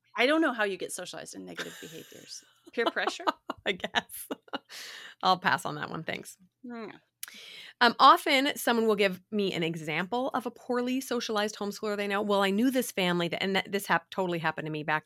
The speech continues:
Speaker 2: when we first started. I had a family member say, "Well, I knew X Y Z, and they were so awkward and couldn't have a conversation with anybody. And then I wish I had the foresight to ask them what I would ask them now, and that is, 'Oh, do you know any awkward public schoolers?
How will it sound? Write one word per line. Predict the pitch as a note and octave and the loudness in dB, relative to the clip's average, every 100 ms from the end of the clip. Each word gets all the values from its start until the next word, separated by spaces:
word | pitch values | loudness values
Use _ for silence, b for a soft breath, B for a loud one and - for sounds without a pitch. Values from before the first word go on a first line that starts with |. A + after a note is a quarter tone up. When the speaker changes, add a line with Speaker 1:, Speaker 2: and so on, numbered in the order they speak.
| _ | _
Speaker 2:
when | E3+ E3 | -6 -4
we | E3 | -6
first | E3 - | -6 -4
started. | - D3 | -4 -4
I | D3 | -6
had | D3+ | -8
a | |
family | D#3+ D3 | -8 -8
member | D3 D3 | -8 -8
say, | D3+ - B B B B | -10 -10 B B B B
"Well, | G3 - | 0 4
I | G#3+ A3+ A3+ | 8 8 8
knew | F#3+ D#3+ D3+ D#3 - b b b _ | 4 2 0 -2 -6 b b b _
X | G3+ F3+ | -2 0
Y | - E3+ | 0 0
Z, | D#3+ E3 E3 - | -2 -4 -4 -4
and | E3 F3 | -2 -2
they | F3+ | -2
were | E3 D#3 | -2 -4
so | - A3 B3 | -4 0 2
awkward | G3+ D3 - D#3+ D#3+ E3 | 2 0 -2 -2 -2 -2
and | F#3+ F3+ F3+ | -2 0 0
couldn't | C4+ C#4 | -2 -2
have | A#3 G3+ | -2 -2
a | |
conversation | F#3+ E3+ E3+ E3 | -6 -6 -6 -6
with | E3 | -6
anybody. | D#3 D#3 D#3 E3+ B B B - | -6 -6 -6 -8 B B B 0
And | G3+ F#3+ | 0 2
then | G3 G3 F#3 F#3+ G3 - | 4 4 4 2 -4 -4
I | F#3+ | -2
wish | F3+ F3+ | 0 -2
I | F3+ | -2
had | F3 E3 | -4 -6
the | |
foresight | - F3 E3 D3+ D#3+ - | -6 -6 -4 -4 -4 -2
to | A3 F#3+ - | 0 0 2
ask | - E3+ F3+ | 4 4 2
them | F3 D#3 E3+ | -2 0 0
what | E3 | 0
I | D#3+ | 0
would | D#3 | 0
ask | D#3 - | -4 -4
them | D#3 | -6
now, | D3+ C#3+ | -6 -6
and | D3 | -6
that | D3+ | -6
is, | D3 D#3+ - | -8 -10 -2
'Oh, | A3+ G3+ F#3 | 0 0 -2
do | - | -4
you | A3+ | -2
know | B3 B3+ | -2 -2
any | A#3 - | -4 -4
awkward | F#3 - C4 - | -8 -8 -12 -8
public | - A3+ D#4 | -8 -8 -12
schoolers? | - D#4 F#4 A#4 - | -10 -8 -6 -8 -14